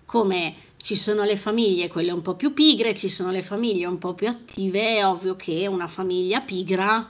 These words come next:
non è il caso che prenda un cane che invece ha bisogno di,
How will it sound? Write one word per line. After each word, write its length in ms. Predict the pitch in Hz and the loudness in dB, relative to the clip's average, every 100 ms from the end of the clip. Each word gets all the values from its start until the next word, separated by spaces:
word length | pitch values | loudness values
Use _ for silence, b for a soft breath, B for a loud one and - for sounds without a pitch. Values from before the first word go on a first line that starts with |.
| B B B | B B B
non 180 | 214 240 | 2 4
è 60 | 208 | 4
il 120 | 254 | 2
caso 380 | 202 185 185 226 | 4 6 4 0
che 120 | 208 | -2
prenda 420 | 196 185 185 185 | 0 0 2 2
un 140 | 208 226 | 0 -2
cane 680 | 175 175 190 202 220 - | -2 0 2 2 2 -2
che 140 | - 180 | -6 -2
invece 400 | 190 185 165 208 | 0 0 -2 -4
ha 20 | |
bisogno 680 | 196 175 175 180 185 196 208 | -4 -2 -2 0 0 0 -2
di, 540 | 170 160 156 147 123 | -2 -2 -2 -4 -8